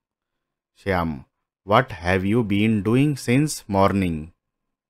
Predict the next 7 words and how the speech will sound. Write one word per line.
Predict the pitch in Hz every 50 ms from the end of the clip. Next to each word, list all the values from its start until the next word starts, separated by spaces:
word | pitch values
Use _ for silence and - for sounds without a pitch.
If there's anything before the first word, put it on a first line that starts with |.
| _ _ _ _ _ _ _ _ _ _ _ _ _ _ _ _ _ _ _
गोपाल, | 87 92 104 104 101 - 92 82 80 78 76 85
म | 90 98 127 131 135
बिहानदेखि | 120 117 113 107 101 107 117 131 131 120 110 98 - - 117 127 139 143 - _ _ _ _ _ _ _ -
यो | 95 113 135
पुस्तक | - - 107 104 - - - 127 123 -
पढ्दैछु। | - 95 95 95 101 110 113 - - 90 82 80 76 78 82 _ _ _ _ _ _ _ _ _ _ _ _ _ _ _ _ _ _ _ _ _ _ _ _ -
गोपाल, | 90 98 104 101 - 95 85 82 82 78